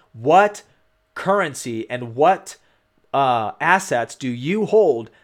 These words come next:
that are a part or, or, or indifferent of the financial system we exist in, the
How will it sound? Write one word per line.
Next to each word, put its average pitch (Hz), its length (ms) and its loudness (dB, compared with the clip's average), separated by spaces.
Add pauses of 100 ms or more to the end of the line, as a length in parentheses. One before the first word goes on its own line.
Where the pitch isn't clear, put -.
that 147 160 4
are 135 200 2
a 135 60 -2
part 202 580 0
or, 127 180 -4
or, 127 340 -2
or 120 260 -6
indifferent 175 760 -6 (300)
of 151 280 2
the 127 80 -4
financial 135 580 -6
system 147 380 -6
we 123 140 -6
exist 120 420 -4
in, 131 200 -6 (260)
the 131 320 -4